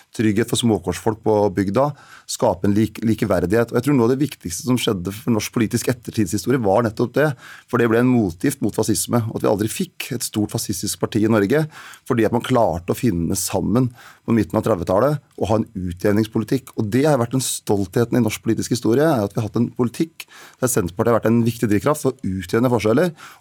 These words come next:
og det begynte egentlig veldig mye med den politikken vi har sett etter krigen, begynte i femogtredve. Så det er, tredvetallet er det sterke brytninger, det er uttalelser jeg er sterkt, sterkt uenig i, men så heldigvis da, eh, for ettertiden og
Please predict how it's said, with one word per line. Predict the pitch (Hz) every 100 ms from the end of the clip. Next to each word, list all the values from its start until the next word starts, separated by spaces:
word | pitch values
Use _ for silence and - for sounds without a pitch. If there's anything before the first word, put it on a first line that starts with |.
| 117
og |
det | 147 131
begynte | 135 113 92 80
egentlig | 123 92 90 107 147 156 143 127 -
veldig | - 120 127 95 98 127
mye | 110 113
med | 117 117 113 113 107
den | 98
politikken | 107 110 110
vi |
har | 107
sett | - 117
etter | - 110
krigen, | 104 135 208
begynte | 156 113 95 113
i |
femogtredve. | 107 87 101 92
Så | 113
det | 139
er, | - - - - - -
tredvetallet | 165 135 104 120 160
er | 131
det | 135
sterke | 127 - 123 -
brytninger, | 120 95 101 131 156 -
det | 120
er | 110 110
uttalelser | 110 104 104 98 117
jeg | 104
er |
sterkt, | - - 123 - -
sterkt | 113 - -
uenig | 113 101 110 202
i, | - - - _ 120
men |
så | 131 123 123 110
heldigvis | 135 110 120 147 -
da, | - - _ _ - - 127
eh, | 123 123 117 113 104 101
for | 127
ettertiden | - 190 107 110 175 156 _
og | 113